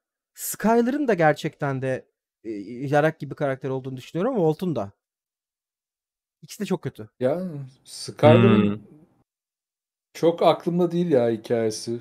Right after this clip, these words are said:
Speaker 2: Bayağı olduğu için
Speaker 1: Abi
Speaker 2: izlediğimi tekrar izlemem lazım.
Speaker 1: Abi
Speaker 2: Her şeye
Speaker 1: Skyler
Speaker 2: cırcır ettiğini hatırlıyorum sadece. <laughs>
Speaker 1: Abi evet bak, e, şimdi bu çok üz-, şey tartışmasıdır zaten.
Speaker 2: Ya
Speaker 1: Skyler hak
Speaker 2: Skyler bu
Speaker 1: verenler
Speaker 2: Kim Rexer
Speaker 1: verenler var.
Speaker 2: olamıyor yani orada. Kim
Speaker 1: Olamıyor.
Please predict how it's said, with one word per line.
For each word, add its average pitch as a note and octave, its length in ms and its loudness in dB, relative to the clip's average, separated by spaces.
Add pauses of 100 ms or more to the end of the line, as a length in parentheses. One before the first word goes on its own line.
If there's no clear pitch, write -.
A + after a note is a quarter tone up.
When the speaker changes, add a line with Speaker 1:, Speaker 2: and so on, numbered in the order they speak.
Speaker 2:
Bayağı B2 320 2
olduğu C3 320 0
için E3 220 -8
Speaker 1:
Abi B2 40 -6
Speaker 2:
izlediğimi E3 540 2
tekrar B2+ 320 -4
izlemem B2 440 -4
lazım. G#2+ 400 -8 (340)
Speaker 1:
Abi E3 200 0
Speaker 2:
Her D3 120 10
şeye A3+ 240 4
Speaker 1:
Skyler B3+ 60 2
Speaker 2:
cırcır D#3 320 2
ettiğini D#3 380 4
hatırlıyorum A#2 560 2
sadece. - 380 -6 (240)
<laughs> F3 240 0
Speaker 1:
Abi D#3+ 240 2
evet G3 260 0
bak, B2+ 240 -4 (120)
e, G2+ 160 -10
şimdi D#3+ 380 -12
bu E3 60 -12
çok G3 200 -8
üz-, D#3 300 -10
şey E3+ 200 -4
tartışmasıdır D3+ 580 -6
zaten. B2+ 320 -8
Speaker 2:
Ya G2 60 -12
Speaker 1:
Skyler - 300 -4
hak B2+ 80 2
Speaker 2:
Skyler F3 380 8
bu G3+ 40 12
Speaker 1:
verenler G3 120 6
Speaker 2:
Kim F#3+ 220 6
Rexer G3+ 280 8
Speaker 1:
verenler G3+ 120 12
var. F3+ 60 10
Speaker 2:
olamıyor F3+ 320 8
yani A#2 340 4
orada. A2+ 240 -2
Kim C3 80 2
Speaker 1:
Olamıyor. G3+ 480 6